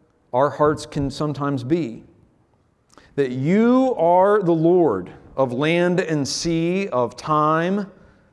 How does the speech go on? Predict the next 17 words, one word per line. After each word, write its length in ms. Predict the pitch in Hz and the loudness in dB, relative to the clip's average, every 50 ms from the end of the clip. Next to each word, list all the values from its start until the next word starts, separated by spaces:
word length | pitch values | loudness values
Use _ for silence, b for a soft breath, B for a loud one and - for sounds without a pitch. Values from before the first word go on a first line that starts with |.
| b b b b b b b b b _ _ _ _ _ - _ | b b b b b b b b b _ _ _ _ _ -20 _
and 140 | - 123 120 | -12 -8 -6
of 120 | 123 123 131 | -4 2 2
our 140 | 135 131 | 2 2
souls. 840 | 131 - - 147 131 123 120 131 147 160 175 175 165 - - - - _ _ _ _ _ _ _ _ _ _ _ _ _ _ _ _ _ _ _ _ _ _ _ _ _ | 0 -4 -2 -2 0 0 0 0 0 -2 -4 -6 -10 -14 -18 -20 -20 _ _ _ _ _ _ _ _ _ _ _ _ _ _ _ _ _ _ _ _ _ _ _ _ _
And 140 | - 110 104 | -14 -12 -8
Lord, 400 | 107 120 127 139 143 139 143 - | -4 -2 0 0 -2 -2 -6 -6
we 260 | 120 123 135 147 156 | -6 -4 -4 -4 -6
can 300 | 147 - - 131 117 110 | -8 -6 -6 -6 -6 -6
turn 300 | - - 143 151 156 156 | -8 -8 -8 -6 -6 -6
to 120 | 139 - 139 | -6 -6 -4
you 320 | 131 135 143 156 165 170 | -2 0 2 2 2 2
at 140 | 131 127 123 | 0 -2 -2
any 240 | 143 143 143 147 143 | -2 -4 -4 -2 -2
moment 420 | 143 143 139 131 117 107 95 - - _ - _ _ _ _ _ _ _ _ _ _ _ _ _ | -2 -2 -2 -2 -4 -6 -8 -12 -16 _ -20 _ _ _ _ _ _ _ _ _ _ _ _ _
and 160 | 123 113 104 | -12 -12 -6
find 260 | - 123 123 123 127 | -6 -4 -4 -4 -6
calm 540 | 123 - - 123 113 101 90 82 - - - | -8 -6 -6 -4 -4 -4 -6 -10 -12 -16 -20